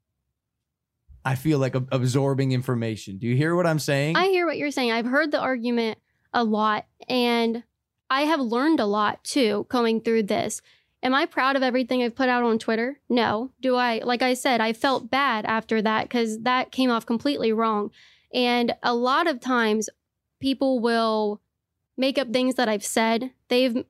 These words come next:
Speaker 2: so many times they've made up things that I've said to people on campus. They go out and they lie about me, about things that I've said or how I approach things.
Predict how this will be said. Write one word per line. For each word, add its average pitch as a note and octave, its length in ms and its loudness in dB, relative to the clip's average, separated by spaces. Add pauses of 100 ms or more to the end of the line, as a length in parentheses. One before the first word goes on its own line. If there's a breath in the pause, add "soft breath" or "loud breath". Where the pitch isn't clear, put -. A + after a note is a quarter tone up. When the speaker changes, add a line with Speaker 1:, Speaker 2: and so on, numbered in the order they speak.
(420)
Speaker 2:
so D#4+ 240 0
many D4 160 4
times C4 240 0
they've B3 140 2
made C4 180 4
up A3+ 120 -2
things A#3 220 2
that A3+ 80 0
I've G#3+ 140 0
said A3+ 200 0
to A3+ 60 2
people A3+ 280 0
on G#3 140 2
campus. G#3+ 460 -2
They C4+ 140 0
go B3+ 160 2
out A#3 240 0 (220 loud breath)
and B3 140 2
they A#3 120 2
lie A#3 320 2
about A3+ 280 0
me, A3 100 2
about A3 220 -4
things A3+ 220 -2
that A3+ 80 -2
I've A3+ 100 -2
said B3 240 0
or A#3 100 0
how A3 200 -2
I G#3+ 60 -4
approach B3 500 -4
things. B3 360 0